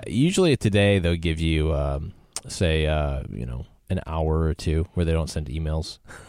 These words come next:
<laughs> And then they're go-, then the floodgates will open, you know, with, you know, the,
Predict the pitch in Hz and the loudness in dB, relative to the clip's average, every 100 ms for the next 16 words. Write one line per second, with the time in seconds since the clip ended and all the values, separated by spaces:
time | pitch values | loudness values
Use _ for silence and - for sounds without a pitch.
0 | - 185 214 - 302 - - - 311 - | -2 4 4 4 2 2 0 2 -2 0
1 | 247 233 - - 139 147 147 139 131 120 | 2 2 2 4 4 6 6 6 4 4
2 | 117 113 120 113 92 - 113 104 101 95 | 2 4 4 4 2 2 2 4 4 2
3 | 90 92 80 90 - 76 - - 98 85 | 2 2 4 2 2 -2 -4 -4 0 2
4 | 82 82 71 104 82 76 82 | 2 0 -2 -2 -2 -2 -4